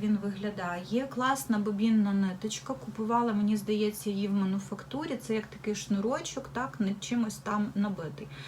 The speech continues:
Наскільки я пам'ятаю, вона була така не дуже натуральна. Були якісь там натуральні компоненти, складники, але не, е, небагато,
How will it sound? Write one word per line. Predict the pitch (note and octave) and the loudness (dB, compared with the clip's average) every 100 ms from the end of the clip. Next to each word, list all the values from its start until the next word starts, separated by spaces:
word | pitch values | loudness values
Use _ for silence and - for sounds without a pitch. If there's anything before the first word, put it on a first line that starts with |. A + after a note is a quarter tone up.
| - - | -14 -4
Наскільки | A#3 - D#4 D#4 C4 | -2 0 -2 -2 0
я | C#4+ | 0
пам'ятаю, | D#4+ D4+ C4+ C4 B3+ B3 A#3 G#3 | 2 2 2 2 0 2 2 4
вона | G#3+ A3 A#3 | 4 6 6
була | G#3 G#3+ G3 | 4 2 0
така | G3+ - | -2 0
не | F#3+ A#3 | 4 6
дуже | G3 F3+ E3+ E3 | 4 -2 -6 -8
натуральна. | E3 G#3 B3 F#4+ D#4+ | -6 0 2 2 2
Були | A3+ G#3 A#3 A3 | 2 4 4 4
якісь | F#3 - - | 2 -6 -8
там | F#3+ F3+ | -6 -6
натуральні | F3+ A#3 D4+ F4+ D4 | -2 0 0 0 -2
компоненти, | A#3 G#3+ G#3+ G3+ F3+ G3 | 4 4 4 0 -2 -6
складники, | - - F#3+ G3 G3 F#3 F3 - | -8 -6 -4 -2 -4 -6 -8 -4
але | F#3+ A#3 C#4+ - - - - | -2 0 -2 -6 -14 -12 0
не, | G#3 G#3 A#3+ B3 - | 4 6 6 4 0
е, | G3 G3 F#3+ A3+ - - - - - | -2 -2 -2 -6 -6 -8 -10 -8 0
небагато, | G#3 G#3+ G#3 G#3 F3+ - - | 6 6 6 0 -2 -6 -6